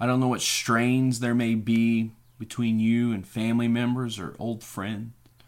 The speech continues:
I'm not sure what grievances or heartaches have happened in those moments, in those lives, but I do know this, that when we change our posture and stop worrying about our position, and we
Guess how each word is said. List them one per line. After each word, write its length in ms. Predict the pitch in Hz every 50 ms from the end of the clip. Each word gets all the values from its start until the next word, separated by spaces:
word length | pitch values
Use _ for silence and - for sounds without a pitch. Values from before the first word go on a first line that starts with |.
| _ _ - - _ _ _ _ _ _ _ _ -
I'm 160 | - 117 123
not 180 | 127 123 - -
sure 220 | - - 131 123
what 180 | 120 113 - -
grievances 880 | - - 127 131 131 127 135 135 127 - - - 131 127 127 127 117 107
or 80 | 98
heartaches 800 | 87 - - - - 131 127 127 123 123 120 123 123 113 - -
have 140 | - 101 -
happened 720 | - - - 123 117 123 - - 131 127 131 131 127 - - - - - - - -
in 160 | 107 107 101
those 480 | 101 113 113 120 120 120 113 - -
moments, 480 | - 107 110 110 117 120 123 120 - -
in 100 | 107 104
those 240 | 92 98 104 - -
lives, 380 | 104 107 110 113 113 113 113
but 100 | 113 -
I 80 | 98 95
do 300 | 101 104 110 113 113 113
know 240 | 113 110 110 107 104
this, 540 | 98 - - - - - - - - - - - - _ _ _ _ _ _ _ _ _ _ _ _ _ _ _ _ _ - - _ _ _ _ _ _ _ -
that 120 | 110 107
when 160 | 107 113 110
we 160 | 110 113 107 - - -
change 360 | - - 113 110 113 117 117
our 100 | 110 107
posture 840 | - - - - 120 123 127 - - - - 147 139 147 139 - - - - - _ _ _ - - - - - -
and 120 | 104 98
stop 400 | - - - 117 117 120 110 -
worrying 400 | 110 113 117 117 120 123 120 120
about 260 | 113 113 110 113 113
our 140 | 113 110 110
position, 760 | - - - 101 92 107 107 110 - - - 127 120 123 123 - _ _ _ _ _ - - - _ _ _ _ _ _ _ _ _ _ _ _ _ _ _ -
and 180 | 107 104 104 110
we 280 | 117 117 110 - -